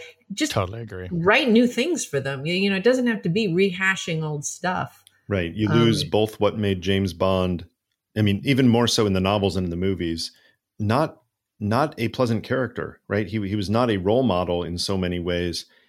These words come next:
Speaker 3: You, you lose that when, when you're trying to, to change it in that way, but you also honestly restrict the actor. Um, you, you cast a woman to play James Bond,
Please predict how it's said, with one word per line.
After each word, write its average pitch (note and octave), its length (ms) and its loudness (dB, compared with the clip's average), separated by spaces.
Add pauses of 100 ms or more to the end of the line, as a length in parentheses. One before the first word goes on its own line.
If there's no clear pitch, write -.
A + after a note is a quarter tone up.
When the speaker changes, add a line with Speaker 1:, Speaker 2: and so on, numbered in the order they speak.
(140)
Speaker 3:
You, B2+ 200 2
you C3+ 120 2
lose C3+ 480 4
that G2+ 320 0
when, G2 280 -2
when G2+ 120 0
you're G#2 120 0
trying G#2+ 380 -2
to, F#2+ 320 -4
to - 260 -8
change A#2 400 0
it G2+ 80 4
in F#2 100 0
that F#2+ 180 0
way, G2+ 220 0
but G2+ 260 0
you B2+ 120 -4
also E3+ 440 0
honestly B2+ 440 -4
restrict B2 600 -6 (540)
the A#2 180 0
actor. B2 540 -4
Um, G2 340 0
you, A2+ 120 -6
you A2+ 160 -6
cast C3 280 -2
a B2+ 60 0
woman B2 300 2
to A2 80 -4
play G#2+ 220 -2
James G#2+ 380 -2
Bond, G#2+ 580 0